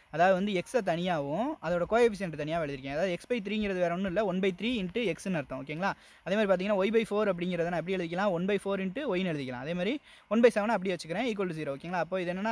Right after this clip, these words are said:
லைனோட ஜெனரல் ஃபார்மட்ல இருக்கு. ச-, ஒரு எக்ஸ் டேர்ம், ஒரு ஒய் டேர்ம், அடுத்து பார்த்தீங்கன்னா ஒரு கான்ஸ்டன்ட் டேர்ம் equal to zero. அதே மாதிரி பார்த்தீங்கன்னா, அந்த செகண்ட் டேர்மையும் அதே மாதிரி தான் நான் மாடிஃபை பண்ணி எழுதிருக்கேன். டூ by த்ரீயை நான் கான்ஸ்ட் கோஎஃபிஷியன்ட் தனியா எழுதிருக்கேன், எக்ஸை தனியா ஸ்ப்ளிட் பண்ணி எழுதிருக்கேன். ஓகேங்களா?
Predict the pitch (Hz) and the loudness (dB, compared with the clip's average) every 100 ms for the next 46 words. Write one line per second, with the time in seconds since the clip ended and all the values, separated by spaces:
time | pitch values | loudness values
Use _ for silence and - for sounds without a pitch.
0 | 185 196 208 196 180 196 175 165 151 139 | 0 2 0 0 0 0 0 -2 -4 -6
1 | 135 - - 160 156 160 160 160 - 180 | -10 -12 -8 -4 -2 0 -2 -4 -2 -2
2 | 180 202 160 170 180 175 214 190 175 165 | 0 0 0 0 2 2 2 0 0 -2
3 | 185 190 165 175 175 165 208 202 190 160 | 0 -2 -2 -2 -2 -2 -2 0 0 -2
4 | 143 143 - - - - 202 262 233 202 | -4 -6 -10 -20 -16 0 4 4 4 2
5 | 190 220 196 185 226 220 196 180 175 208 | 2 -2 -2 0 2 4 4 2 2 0
6 | 170 175 156 180 196 160 156 151 156 180 | 0 0 0 0 -2 -4 -6 -6 -4 -4
7 | 180 160 151 147 156 190 208 208 196 175 | -4 -6 -6 -6 -6 -4 -4 -2 -4 -4
8 | 180 185 214 180 147 156 202 - 202 226 | -2 0 0 0 -2 -2 -2 0 2 2
9 | 208 190 180 190 185 175 202 254 185 233 | 0 -2 -2 0 0 -2 0 0 0 -2
10 | 180 180 - 156 170 160 135 127 131 151 | 0 0 -4 -6 -6 -4 -6 -8 -10 -6
11 | 185 | -2